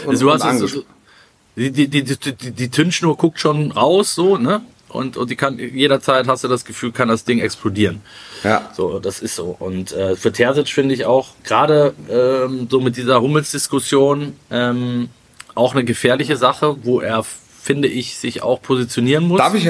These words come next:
Speaker 1: darf ich mal ein Wort zu Terzic sagen?
Speaker 2: Ja.
Speaker 1: Es, also für ihn ist es ja eine Wahnsinnsdiskussion, ne?
Speaker 2: Ja.
Speaker 1: Also das ist auch eine, es ist ja auch eine unglaubliche Zeit.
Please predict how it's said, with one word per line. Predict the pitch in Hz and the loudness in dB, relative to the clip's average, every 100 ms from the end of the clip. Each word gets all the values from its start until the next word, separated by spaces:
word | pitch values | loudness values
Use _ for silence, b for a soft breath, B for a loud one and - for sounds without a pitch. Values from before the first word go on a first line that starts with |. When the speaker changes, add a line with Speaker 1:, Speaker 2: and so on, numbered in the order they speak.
| 143 | 2
Speaker 1:
darf | 139 175 | 0 0
ich | 151 | 0
mal | 110 | 0
ein | 147 | 2
Wort | 156 - | 2 0
zu | 135 | 0
Terzic | 123 135 117 90 | 2 2 0 -2
sagen? | 80 78 101 | 0 0 0
Speaker 2:
Ja. | 123 143 - _ _ - | 2 0 -2 _ _ -12
Speaker 1:
Es, | - 107 - - - | -6 -4 -6 -10 -10
also | - 107 120 - - | -4 0 -2 -4 -8
für | - | -4
ihn | 123 139 165 135 151 151 - _ _ | -2 2 4 6 4 0 -6 _ _
ist | 113 120 | 0 0
es | 120 123 | 0 2
ja | 104 - - _ _ 98 | 2 0 -8 _ _ -4
eine | 110 80 | -2 0
Wahnsinnsdiskussion, | 92 104 107 101 - 90 - 82 80 62 78 | 2 2 2 -4 -4 -6 -4 -2 -2 -2 -2
ne? | 123 131 - | -4 -6 -6
Speaker 2:
Ja. | 110 | -4
Speaker 1:
Also | 107 90 101 | 0 0 0
das | 92 87 117 | 0 -2 -2
ist | 113 | 0
auch | 104 113 | 2 2
eine, | 107 98 - | 2 0 -2
es | 92 95 | -4 -2
ist | 107 | 0
ja | 117 | 2
auch | 107 101 | 4 4
eine | 107 - - _ _ - | 0 -2 -12 _ _ 0
unglaubliche | 131 120 104 110 110 95 | 2 4 4 2 0 -4
Zeit. | 82 98 98 64 | -4 0 0 -2